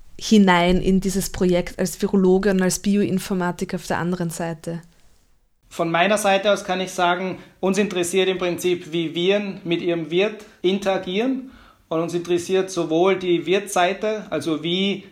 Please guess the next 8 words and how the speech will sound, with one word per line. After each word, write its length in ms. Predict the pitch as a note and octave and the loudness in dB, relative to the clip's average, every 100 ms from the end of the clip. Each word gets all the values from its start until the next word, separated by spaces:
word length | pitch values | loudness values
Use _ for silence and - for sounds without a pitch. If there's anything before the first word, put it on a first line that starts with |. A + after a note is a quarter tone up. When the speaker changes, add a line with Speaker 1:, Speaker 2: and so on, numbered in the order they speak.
| - | -4
Speaker 2:
die 100 | E3 | -2
Immunantwort 600 | E3+ G#3 G#3 G3 F#3+ F#3 | 0 2 0 0 -2 -2
reagiert, 720 | F#3 F3+ F#3 F#3+ F#3+ F#3 - | -4 -2 0 0 0 -4 -10
wie 220 | D3+ E3+ E3+ | -2 0 0
es 160 | - | -2
zu 460 | - E3 D#3 C3+ - - | -2 -2 -2 -4 -12 -4
Gewebsschädigungen 1000 | D3 D#3+ G3 - - F3+ F3+ F3+ F3+ E3+ | 0 2 2 0 0 0 0 -4 -4 -2
kommt, 400 | F3 F3+ F#3 | -2 -2 -4